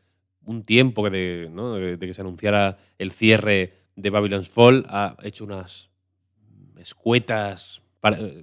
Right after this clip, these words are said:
las declaraciones son largas, pero no dice muchísimo, así que me resisto a no considerarlas escuetas, pero bueno, desde luego ha hecho unas declaraciones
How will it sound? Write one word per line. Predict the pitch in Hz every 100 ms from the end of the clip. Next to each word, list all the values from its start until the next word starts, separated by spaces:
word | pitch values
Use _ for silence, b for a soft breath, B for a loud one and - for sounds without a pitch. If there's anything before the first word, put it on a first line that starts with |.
| 67
las | 95 95
declaraciones | 107 101 104 143 143
son | 123
largas, | 120 123 120 135
pero | 107 101
no | 104
dice | 104 104 87
muchísimo, | 87 90 - 87 101 104 127 b b b b b
así | 95 98
que | 95
me | 92 90 87 87 87 85 85 _ _
resisto | - 92 87 107 98 117
a | 101
no | 101 101 - _ _ _
considerarlas | 107 95 98 95 98 101 95
escuetas, | - - 185 117
pero | - 90
bueno, | 87 85
desde | 85 98
luego | 95
ha | 104
hecho | 110
unas | 101 98
declaraciones | 98 101 92 92 104 104 92 -